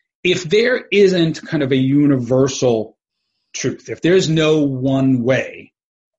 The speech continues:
for, to how to live, for a human being to live, then it is, there are a multiplicity of experiments in living.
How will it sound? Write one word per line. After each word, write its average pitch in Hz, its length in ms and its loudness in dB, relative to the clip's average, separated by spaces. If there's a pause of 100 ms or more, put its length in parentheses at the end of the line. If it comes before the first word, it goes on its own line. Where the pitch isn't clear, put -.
(140)
for, 120 460 0 (1080)
to 143 100 0
how 123 180 -2
to 117 80 -2
live, 117 500 -6 (200)
for 120 240 -6
a 117 40 -6
human 131 280 0
being 113 320 -2
to 113 100 -8
live, 110 300 -8 (640)
then 165 460 -2 (140)
it 175 220 -4
is, 175 420 2 (100)
there 160 280 0
are 160 140 2
a 156 40 2
multiplicity 165 960 -2
of 131 100 -2
experiments 139 720 0
in 120 100 -4
living. 143 300 -4